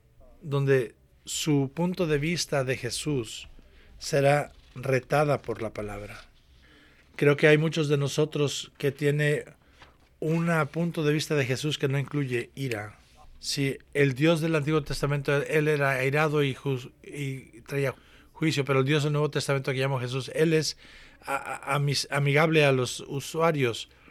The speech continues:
y él me entiende, y él está bien con cualquier cosa, y no te tienes que preocupar de él. Él es como un osito de peluche, y no estoy para nada minimizando la gracia del Señor Jesucristo,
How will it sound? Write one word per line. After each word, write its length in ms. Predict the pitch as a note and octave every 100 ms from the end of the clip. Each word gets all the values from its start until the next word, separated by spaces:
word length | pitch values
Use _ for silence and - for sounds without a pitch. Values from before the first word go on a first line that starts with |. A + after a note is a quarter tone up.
| - -
y 180 | - D3+
él 100 | F#3
me 60 | F3+
entiende, 380 | D3 F#3+ E3+
y 60 | C3+
él 140 | D#3
está 160 | D#3 D#3+
bien 180 | D#3 E3
con 160 | D#3
cualquier 340 | C#3 C3 B2 D3+
cosa, 360 | E3+ D#3+ C3
y 160 | - D#3
no 120 | E3
te 120 | E3+
tienes 260 | D#3 E3 D3
que 100 | D3
preocupar 460 | C#3 B2+ B2+ C#3 B2
de 220 | B2+ C3+
él. 160 | A2 - _ _ _ _ _ - -
Él 300 | D3 D#3 -
es 400 | D3 D3 - -
como 220 | - C#3+
un 100 | D3+
osito 500 | C#3 D#3+ D3+ A2 G2+ - _ _ - _
de 180 | C#3 C3
peluche, 560 | C3 B2+ D#3+ C#3+ B2 -
y 160 | D#3
no 100 | D3+
estoy 380 | E3+ F#3+ F#3+ F#3 -
para 140 | E3
nada 240 | D3+ E3+ F3
minimizando 640 | E3 D3+ D3 D#3 E3 D#3
la 100 | C#3+
gracia 380 | C3+ D3 E3 D#3+
del 100 | C#3+
Señor 240 | - D3+
Jesucristo, 680 | B2+ C#3 C3 D#3+ E3 - B2+